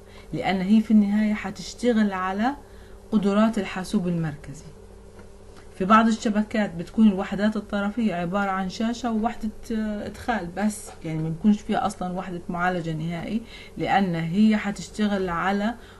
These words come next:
قدرات الحاسوب المركزي. ثالث حاجة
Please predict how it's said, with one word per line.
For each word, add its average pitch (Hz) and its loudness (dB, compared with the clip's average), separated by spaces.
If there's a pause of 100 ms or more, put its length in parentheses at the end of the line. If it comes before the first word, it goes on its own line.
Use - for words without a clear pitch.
(180)
قدرات 190 8
الحاسوب 175 -4 (120)
المركزي. 165 -4 (1600)
ثالث 269 8
حاجة 220 0